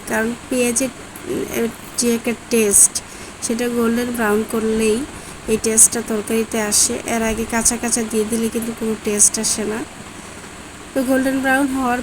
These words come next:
পর আমি দিয়ে দিলাম পানি, দিয়ে দিলাম পরিমাণ মতো লবণ, এক চা চামচ পরিমাণ হলুদের গুঁড়া, আধা চামচ পরিমাণ ধনিয়ার গুঁড়া, দেড় চা চামচ পরিমাণ দিয়ে দিলাম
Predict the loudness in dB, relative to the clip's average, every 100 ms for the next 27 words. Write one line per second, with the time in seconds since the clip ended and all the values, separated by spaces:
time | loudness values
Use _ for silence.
0 | -2 -2 0 0 2 2 2 2 2 -2
1 | -2 0 2 2 0 2 2 2 0 -2
2 | -2 0 2 2 2 0 -2 0 0 0
3 | 0 -2 -2 -4 -10 -16 -16 -16 -16 -6
4 | 0 0 0 0 0 0 -2 0 2 2
5 | 2 2 2 0 2 0 0 0 -2 -2
6 | -2 -4 -2 0 -2 -2 -2 2 2 2
7 | 2 2 2 2 0 -2 -2 -4 -10 -16
8 | -16 -16 -16 -16 -16 -6 0 2 2 2
9 | 2 2 0 -2 0 0 0 0 2 2
10 | 2 2 2